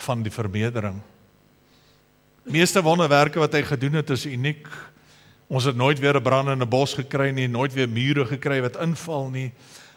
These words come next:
Maar deur die geskiedenis, wat God kan doen met 'n bietjie en die voorsiening wat hy het daarin. Nie net by ou weduwee in 'n haakkruik en nie, nie net in 'n woestyn met 'n groot massas wat gevoed moet word nie.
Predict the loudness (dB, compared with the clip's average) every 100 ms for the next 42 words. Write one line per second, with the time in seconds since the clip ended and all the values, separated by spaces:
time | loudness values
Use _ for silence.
0 | _ -6 -2 0 0 -2 -2 -4 -2 -2
1 | -2 -4 -6 -12 -16 -20 _ _ _ _
2 | _ _ -2 -2 -2 -2 -2 -4 -6 -4
3 | -4 -4 -4 -6 -6 -10 -10 -16 _ _
4 | _ _ _ _ _ _ _ _ _ -12
5 | -6 -4 -6 -6 -4 -2 -2 -2 -4 -6
6 | -8 -14 -10 -6 -6 -6 -14 -20 _ _
7 | _ _ _ _ _ _ _ _ _ _
8 | -2 2 2 4 4 4 4 4 2 2
9 | 2 2 4 2 0 -2 -2 -2 -4 -6
10 | -4 -6 -10 -20 -20 _ _ _ 0 2
11 | 2 2 2 2 2 2 2 2 0 -2
12 | -4 -6 0 2 2 2 0 0 0 -2
13 | -2 -8 -4 -6 -6 -18 -10 -8 -6 -8
14 | -6 -4 -4 -6 -10